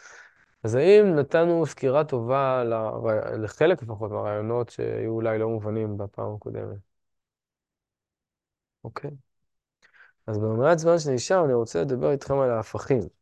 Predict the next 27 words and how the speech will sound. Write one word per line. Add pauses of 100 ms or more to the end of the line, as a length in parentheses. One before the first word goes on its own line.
(1040)
שאמרתי
שבגבורה
יש
הפכים.
אז
קודם
כל
צריך
לדעת
שאני
אומר
פה
משהו
שנייה
כהקדמה, (540)
שהוא
יותר,
שהוא
מתורת
הארי. (960)
בארי
חסד
וגבורה
זה
מינוס
ופלוס.
זה